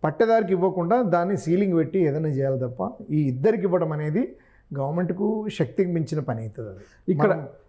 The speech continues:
Speaker 1: మనం, మనం, మనం ఇప్పుడు మనలాంటి మ-, మీడియా ద్వారా ఒక బాధ్యతాయుతమైన స్థానంలో ఉన్నారు మీరు. మీకు కూడా మంచి, ఆ, ఏది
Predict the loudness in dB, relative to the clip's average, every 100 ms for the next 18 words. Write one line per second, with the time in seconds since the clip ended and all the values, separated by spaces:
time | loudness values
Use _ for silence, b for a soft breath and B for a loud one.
0 | -2 0 2 0 0 -2 0 0 0 -2
1 | -4 -2 0 2 0 0 0 0 2 2
2 | 2 0 2 0 0 -2 0 -2 -2 -2
3 | -2 -4 -6 -4 -4 -4 -8 -8 -10 -10
4 | -12 -14 b b b b -6 0 0 0
5 | -2 0 2 2 4 0 -2 -6 -8 -10
6 | -8 -4 -2 -2 -2 -2 -4